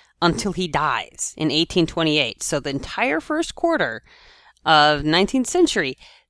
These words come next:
this, you know, Tammany is not as super powerful as they will become. DeWitt Clinton is not their friend. He is on them.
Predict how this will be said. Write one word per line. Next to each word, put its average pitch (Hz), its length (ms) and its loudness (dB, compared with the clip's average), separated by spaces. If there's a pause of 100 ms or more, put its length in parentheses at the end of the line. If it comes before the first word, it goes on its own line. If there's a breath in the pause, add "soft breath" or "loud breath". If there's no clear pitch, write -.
this, 156 800 0 (100)
you 208 140 2
know, 185 100 2
Tammany 277 500 6
is 175 160 2
not 196 280 4 (480)
as 170 200 4
super - 260 -4
powerful 175 520 -4
as 160 320 2
they 151 180 0
will 139 240 -2
become. 123 600 -12
DeWitt 170 320 -4
Clinton 170 320 2
is 127 360 -8
not 120 400 -8
their - 180 -10
friend. 226 500 4 (240 loud breath)
He 147 220 -2
is 120 240 -6
on 170 260 4
them. 165 300 4